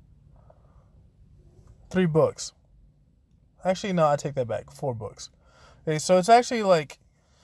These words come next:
a few different topics, I guess you would say. Um, one of the books that I came up with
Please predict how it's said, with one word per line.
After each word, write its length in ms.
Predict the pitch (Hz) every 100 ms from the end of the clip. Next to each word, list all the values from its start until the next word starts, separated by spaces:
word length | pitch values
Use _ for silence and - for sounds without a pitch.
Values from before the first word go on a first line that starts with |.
| _ - - _ - _ _ _ _ _ _ _ _ _ _ _ _ _ - - _ -
a 80 |
few 220 | 165 208 214
different 460 | 208 190 190 170 - - - - - - _ - _ _
topics, 480 | - 147 156 190 -
I 80 | 196
guess 300 | 190 190 -
you 60 |
would 120 | 208 180
say. 440 | 202 202 214 185 -
Um, 520 | 160 151 143 120 131 - _ _ _ _ _ _ _ _ _ _ _ - _ _ _ _ _
one 280 | 147 165 202
of 120 | 202
the 100 | 180
books 320 | 156 160 -
that 140 | 160 -
I 80 |
came 320 | - 156 143 139
up 160 | 135 -
with 400 | 127 123 131